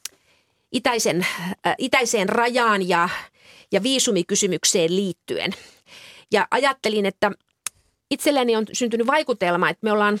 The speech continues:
Suomessa ikään kuin koronakriisin ja Venäjän hyökkäyssodan myötä, niin me ollaan niin kuin toistuvasti tilanteissa, jossa on tämmöinen kiihkeä julkinen keskustelu, jossa meillä on niin kuin poliitikkoja, jotka kertoo, mikä poliittinen tahto niillä on, ja sitten mitataan Gallupissa kansantahtoa,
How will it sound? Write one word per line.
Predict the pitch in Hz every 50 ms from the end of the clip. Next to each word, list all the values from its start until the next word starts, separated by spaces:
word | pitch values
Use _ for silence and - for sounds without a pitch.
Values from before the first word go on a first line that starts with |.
| - - -
Suomessa | - - 294 277 247 240 220 - - 165
ikään | - 220 - 202 196 190
kuin | - 208 196 196 _ _ _ _ - - - _ _ - - _ -
koronakriisin | - 285 294 285 254 226 202 - 220 190 180 180 - 202 202
ja | 202 190
Venäjän | 202 254 254 247 233 208 180 190 190
hyökkäyssodan | 269 247 240 - - 185 165 180 - 196 175 180 185
myötä, | 202 208 220 220 208 - 185 180
niin | 180 180 185 - _ _ _ - _ _ _
me | - - 262
ollaan | 262 262 254
niin | 269 262
kuin | 294 -
toistuvasti | - 349 359 339 - - 226 202 185 - - 185 - -
tilanteissa, | 269 269 247 233 220 196 - - 117 - - - 151
jossa | 160 175 - - 226 170 - _ _ _ _ _ _ -
on | 196 202
tämmöinen | 196 214 208 220 226 214 214 208 -
kiihkeä | - 202 - - - - - 226 202 185
julkinen | 190 202 240 254 247 - 220 185 165 170 -
keskustelu, | - 220 214 - - 208 - - - 123 123 123 143 190 - _ _ _ _ _ _ _ _ _ _ _ -
jossa | - 196 - - 208
meillä | 214 208 208 208
on | 208
niin | 214 208
kuin | 233 208 -
poliitikkoja, | 285 294 311 320 294 214 - 202 - - - 190 170
jotka | - - 202
kertoo, | - - 254 254 247 - - 233 208
mikä | 196 214 208 240 226 -
poliittinen | - 285 285 269 220 _ - 220 185 180 175 -
tahto | 220 233 240 - - - 185
niillä | 175 160 160 156 -
on, | - 202 233 247 277
ja | 302 285 233
sitten | 208 247 226 - 226 208
mitataan | 214 240 - 247 233 - 214 196 196 190 202
Gallupissa | 226 233 247 247 214 208 - 160 - - 180 -
kansantahtoa, | 254 254 269 269 - 269 247 226 - 240 240 - - - 240 214 196 190 196